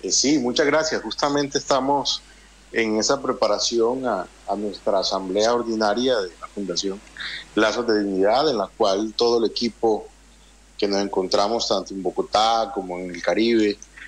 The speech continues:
en las diferentes ciudades, pues nos estamos preparando para hacer un, un balance a lo que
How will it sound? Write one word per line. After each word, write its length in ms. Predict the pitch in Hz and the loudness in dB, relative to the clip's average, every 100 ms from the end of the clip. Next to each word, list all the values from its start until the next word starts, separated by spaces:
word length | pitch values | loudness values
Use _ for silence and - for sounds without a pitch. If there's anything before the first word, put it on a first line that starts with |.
| - - | -10 -2
en 100 | 98 | 0
las 100 | 95 | 0
diferentes 480 | 90 98 98 117 - | 0 0 0 0 2
ciudades, 440 | 123 123 127 147 - | 4 4 2 0 -4
pues 140 | 101 | -8
nos 100 | 95 | -10
estamos 320 | - 95 101 - | -4 -4 -4 -6
preparando 680 | 110 104 101 107 113 120 117 - - - - - | -2 2 2 2 0 -2 -4 -10 -20 -20 -20 -2
para 200 | 104 101 | 2 2
hacer 360 | - 110 110 117 107 - | 2 0 -2 -6 -14 -8
un, 160 | 117 - - | -8 -8 -6
un 140 | 123 | 0
balance 800 | 117 117 117 113 - 113 90 87 - - | 2 4 2 0 0 0 0 -4 -10 -10
a 80 | 92 | -8
lo 140 | 90 | -6
que 300 | - 87 | -4 -4